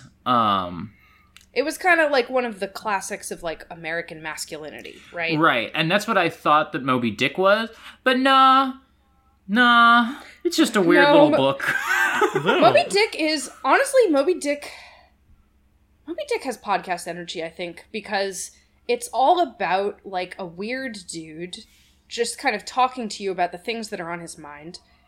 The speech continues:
Speaker 2: and if he happens to have a little, like, mental tangent where he's just kinda thinking about some particular concept for a while, he'll just make that a chapter, you
Speaker 1: Mm-hmm,
Speaker 2: know?
Speaker 1: mm-hmm.
Speaker 2: Um,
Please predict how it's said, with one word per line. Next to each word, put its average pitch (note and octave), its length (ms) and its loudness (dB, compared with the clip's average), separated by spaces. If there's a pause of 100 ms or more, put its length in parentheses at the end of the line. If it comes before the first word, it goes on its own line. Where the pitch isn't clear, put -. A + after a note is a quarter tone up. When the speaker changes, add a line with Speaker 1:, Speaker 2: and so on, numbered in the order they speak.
(140)
Speaker 2:
and F#3+ 360 -6
if A3 120 -10
he B3 100 -8
happens C#4 480 -2 (120)
to G3 360 -8 (300)
have A3+ 500 0
a G#3 100 -4
little, G3 440 -4
like, D#3+ 320 -6 (240)
mental G3 420 -6
tangent F3 680 -8
where F#3 200 -4
he's G3+ 260 -10
just A3 160 -8
kinda F#3 320 -6
thinking G3+ 340 -6
about E3+ 400 -8
some F#3 200 -10
particular F#3 460 -10
concept F3+ 500 -12
for - 100 -16
a D3+ 40 -16
while, D#3 280 -8
he'll B3+ 100 0
just F#4 160 -8
make A#3+ 180 -4
that E3+ 180 -2
a - 40 -8
chapter, - 680 -12
you F#3 120 0
Speaker 1:
Mm-hmm, D3+ 80 2 (140)
Speaker 2:
know? A2 140 -4 (160)
Speaker 1:
mm-hmm. C3 260 -4
Speaker 2:
Um, F3 380 -2